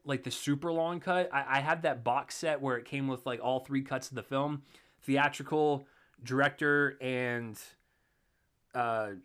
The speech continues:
s-, extended edition. I, I don't know what the difference is, um, but it's, like, five or ten minutes. But, um, I really enjoyed the, like, the super long cut, and I'm excited to see where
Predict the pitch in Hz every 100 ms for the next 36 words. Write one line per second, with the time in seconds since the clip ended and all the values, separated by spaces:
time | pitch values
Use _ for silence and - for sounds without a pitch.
0 | _ - - - - - _ - - 127
1 | - 151 147 127 123 143 180 175 175 -
2 | _ _ - 139 156 160 151 139 139 143
3 | 147 143 160 147 139 143 135 131 127 110
4 | _ - 131 135 - 135 139 143 - 160
5 | 127 - 135 135 127 139 127 135 139 -
6 | - _ _ _ - 123 135 139 123 123
7 | 113 107 _ 135 151 147 135 123 123 127
8 | 123 120 113 110 - 135 123 117 127 123
9 | 143 139 139 139 135 240 - 202 226 180
10 | 165 156 156 139